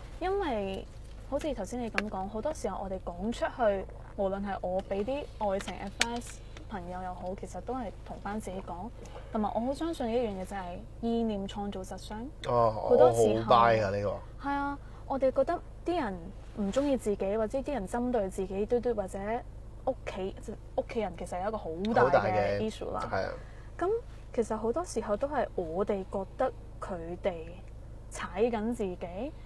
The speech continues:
Speaker 1: 跟住又或者將所有嘢都諗到好負-，好負面，所以我哋嘅世界就變得好負面咯。
Speaker 2: 嗯。
Speaker 1: 但係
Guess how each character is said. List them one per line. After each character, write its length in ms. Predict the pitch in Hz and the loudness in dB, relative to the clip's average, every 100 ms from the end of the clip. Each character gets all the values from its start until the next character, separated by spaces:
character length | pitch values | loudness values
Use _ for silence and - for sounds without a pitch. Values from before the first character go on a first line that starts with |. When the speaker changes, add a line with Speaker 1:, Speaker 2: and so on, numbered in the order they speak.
| - | -8
Speaker 1:
跟 120 | 349 339 | -4 0
住 100 | 254 | 2
又 60 | |
或 120 | 202 196 | 2 0
者 160 | 220 | -2
將 180 | 226 285 | -2 -6
所 280 | - 180 214 | -4 0 2
有 60 | 226 | 2
嘢 80 | 202 | 0
都 140 | 226 | 0
諗 160 | 196 202 | 0 -2
到 80 | |
好 120 | 196 190 | -2 -4
負-， 200 | 208 185 - | -4 -6 -8
好 160 | - 196 | -8 -8
負 180 | - 196 190 | -6 -8 -8
面， 120 | - - - - - | -10 -10 -12 -12 -12
所 200 | - 262 | -2 0
以 220 | 330 247 - | 2 0 0
我 140 | 202 | 0
哋 100 | 196 | 0
嘅 100 | 196 | -2
世 160 | 208 196 | -2 -4
界 120 | 190 | -2
就 100 | 185 | -4
變 160 | 190 190 | -4 -6
得 80 | |
好 80 | 233 185 | -6 -8
負 200 | 180 185 175 - | -10 -10 -10 -10
面 100 | 185 | -10
咯。 60 | - | -6
Speaker 2:
嗯。 280 | 139 120 107 107 - - | -4 -4 -6 -8 -10 -6
Speaker 1:
但 160 | 247 254 | -4 -2
係 280 | 262 240 | -2 -2